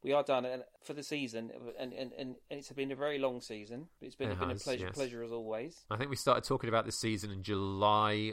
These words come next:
Speaker 2: of twenty nineteen.
Speaker 1: It was, it was just a very long time ago. Um, probably, I've probably got far more grey hairs now than I had when I, when the season started.
Speaker 2: I definitely do.
Speaker 1: But, um, yeah, we got there in the end, didn't we? And I think f-, for the first time in quite a long time, I,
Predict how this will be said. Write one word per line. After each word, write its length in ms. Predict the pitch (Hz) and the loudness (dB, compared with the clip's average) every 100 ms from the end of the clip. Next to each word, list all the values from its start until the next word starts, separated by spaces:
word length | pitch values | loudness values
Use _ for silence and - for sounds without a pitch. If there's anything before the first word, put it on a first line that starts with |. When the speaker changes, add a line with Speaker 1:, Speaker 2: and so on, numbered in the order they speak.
| - | -2
Speaker 2:
of 440 | 101 98 95 95 | 2 4 4 0
twenty 340 | - 101 92 | -4 -4 -4
nineteen. 560 | 92 92 90 98 90 87 - | -2 -2 -2 -6 -6 -10 -12
Speaker 1:
It 120 | - 113 | -10 -8
was, 120 | 117 | -8
it 200 | - 135 | -10 -12
was 120 | 156 | -10
just 200 | 160 - | -10 -4
a 60 | 113 | 0
very 220 | 120 113 | 2 2
long 160 | 107 | 0
time 240 | 107 110 98 | -4 -6 -6
ago. 240 | 98 104 - _ _ _ _ | -4 -6 -8 _ _ _ _
Um, 440 | 107 107 110 107 110 _ | 0 2 2 -2 -8 _
probably, 360 | 151 123 117 107 | -4 -2 -4 -6
I've 120 | 107 | -8
probably 220 | 135 117 | -8 -8
got 120 | 107 104 | -8 -4
far 160 | 123 | -2
more 140 | 117 107 | -2 -2
grey 220 | 113 110 | -2 -2
hairs 280 | 110 107 104 | -2 -4 -4
now 220 | 104 98 | -6 -6
than 100 | 101 | -6
I 120 | 101 101 | -8 -8
had 120 | 104 | -8
when 140 | 101 | -8
I, 140 | 101 104 _ | -8 -10 _
when 120 | - 101 | -14 -12
the 80 | |
season 280 | 101 107 101 | -10 -10 -10
started. 500 | - 107 104 - 92 - - | -6 -2 -2 -4 -14 -16 2
Speaker 2:
I 180 | 113 113 - | 6 6 4
definitely 380 | 107 - 90 92 | 0 0 -4 -6
do. 160 | 90 85 - - | -8 -8 -14 -8
Speaker 1:
But, 280 | 110 104 - 113 | -8 -6 -4 0
um, 320 | 107 107 110 _ _ | 0 -2 -8 _ _
yeah, 180 | 110 107 | -4 -2
we 100 | 104 | -2
got 180 | 113 104 | -2 -2
there 140 | 110 | -4
in 80 | 107 | -6
the 80 | 107 | -6
end, 160 | 101 | -6
didn't 180 | 101 98 | -8 -10
we? 160 | 95 98 | -12 -12
And 100 | 131 | -6
I 60 | 123 | -6
think 240 | - 123 - | -6 -10 -10
f-, 60 | - | -20
for 140 | - 120 | -12 -10
the 80 | |
first 340 | 117 139 127 - | -2 0 0 0
time 220 | 131 117 | -4 -4
in 160 | 113 110 - _ | -6 -10 -16 _
quite 220 | 151 143 | -2 0
a 40 | |
long 180 | 110 107 | 0 -4
time, 280 | - 107 | -4 -4
I, 60 | 107 | -2